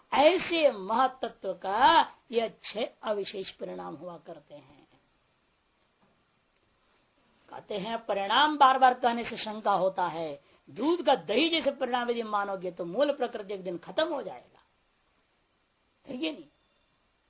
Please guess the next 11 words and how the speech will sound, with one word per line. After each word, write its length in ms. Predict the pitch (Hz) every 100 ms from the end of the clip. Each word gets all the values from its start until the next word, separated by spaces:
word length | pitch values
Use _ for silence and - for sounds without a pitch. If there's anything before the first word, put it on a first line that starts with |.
| _ _ _ _ _ _ _
जैसे 260 | 175 233 214
थोड़ा 340 | 160 151 -
थोड़ा 260 | 185 220 214
दूध 200 | 208 196
में 140 | 240
आप 240 | 214 165 139
जम 200 | 220 247
रख, 300 | 311 285 247
कितना 280 | 233 294
दूध 200 | 330 330
रहेगा? 420 | 320 285 262 143